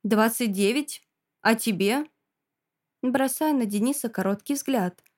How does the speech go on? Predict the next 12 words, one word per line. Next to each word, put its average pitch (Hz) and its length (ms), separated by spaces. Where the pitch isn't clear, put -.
Тут, 349 220
конечно, 254 580
можно 240 340
сказать, 220 560
что - 280
у 269 80
женщины 233 720
о 233 100
возрасте 226 580
не 196 120
принято 190 400
спрашивать. - 800